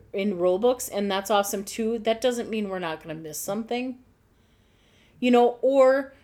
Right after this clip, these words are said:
we've been known to read it where it's like, "You can do this," but it's like, "You cannot."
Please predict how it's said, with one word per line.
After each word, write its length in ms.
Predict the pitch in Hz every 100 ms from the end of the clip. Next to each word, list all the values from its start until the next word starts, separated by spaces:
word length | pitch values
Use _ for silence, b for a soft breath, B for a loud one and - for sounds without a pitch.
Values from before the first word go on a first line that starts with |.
| b b _ - - _ _ _ _ _ _ _ _ -
we've 220 | 254 247
been 180 | 247 247
known 240 | 226 233
to 180 | 233 240
read 260 | 220 233
it 160 | 233 -
where 260 | 214 214 214
it's 180 | 214
like, 300 | 226 208 - - _ _
"You 240 | 202 220 214
can 520 | - - 269 247 240
do 180 | 208 190
this," 420 | 156 156 151 - -
but 140 | 208 196
it's 240 | 190 - -
like, 240 | 190 185 - -
"You 160 | 202
cannot." 760 | 202 247 214 185 156 139 -